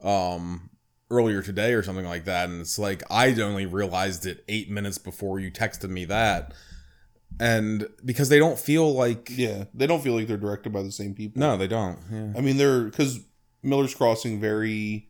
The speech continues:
Speaker 2: very stylized, very perfect,
Speaker 1: Mm-hmm.
Speaker 2: very, like, even though it's, like, a, a messy movie in terms of crime, it's very pristine, and it feels,
Speaker 1: Mm-hmm.
Speaker 2: like, controlled. And this movie feels like,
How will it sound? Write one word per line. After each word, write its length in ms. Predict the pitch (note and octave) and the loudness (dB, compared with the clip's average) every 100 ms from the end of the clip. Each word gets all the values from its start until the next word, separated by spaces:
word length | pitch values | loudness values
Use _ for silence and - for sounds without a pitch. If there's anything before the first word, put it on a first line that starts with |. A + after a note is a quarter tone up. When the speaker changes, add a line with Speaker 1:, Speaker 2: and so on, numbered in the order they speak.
| _ _ _ _ _ _ - | _ _ _ _ _ _ 0
Speaker 2:
very 200 | C3 C3 | 2 4
stylized, 840 | - C3 A#2+ A#2 A2 G#2+ G#2 G2 | 2 4 6 6 6 6 2 -2
very 220 | G#2+ G#2+ G#2+ | -2 -2 -2
perfect, 760 | - A2 G#2 G#2+ F#2+ _ - _ G2+ | -2 -2 0 -2 -4 _ -20 _ -6
Speaker 1:
Mm-hmm. 80 | |
Speaker 2:
very, 460 | G#2 G#2+ G#2 G2+ G2+ | 0 2 2 0 0
like, 340 | G2+ G2 F#2+ - _ _ _ _ _ - _ _ _ _ - | 0 0 -2 -8 _ _ _ _ _ -20 _ _ _ _ 0
even 240 | E3 D3+ | 4 6
though 160 | C#3 B2 | 6 6
it's, 180 | - | 4
like, 160 | B2 A2+ | 0 2
a, 180 | A2 G#2+ - | 0 -2 -2
a 80 | A2+ | 0
messy 360 | A#2 A#2 B2 | 2 2 0
movie 300 | A2 A2 G#2+ | 0 0 0
in 60 | G#2 | -2
terms 240 | A2+ G2+ | -2 -4
of 80 | G2 | -4
crime, 200 | A2 G#2 | -2 -2
it's 100 | G#2 | -2
very 180 | - A2 | -2 -2
pristine, 800 | - A2+ - - G#2+ G#2+ G#2 G2+ | -4 -10 -10 -4 -2 -2 -2 -4
and 140 | F#2+ G2+ | -4 -6
it 80 | |
feels, 320 | G2 A2+ G#2+ G2+ | -4 -2 -2 0
Speaker 1:
Mm-hmm. 80 | G2+ | -4
Speaker 2:
like, 100 | F#2+ | -6
controlled. 680 | G2+ - A2 A2 G2 F#2+ - _ _ _ _ _ _ _ - | -12 -4 0 2 0 -6 -10 _ _ _ _ _ _ _ 0
And 220 | C3 C3 | 2 4
this 180 | C#3+ - | 2 2
movie 240 | D3 C#3 | 2 2
feels 540 | C3 E3+ F3 G#2 F2+ | -2 -2 0 -2 -2
like, 400 | F#2+ G2 F#2 F2+ | -2 0 -2 -6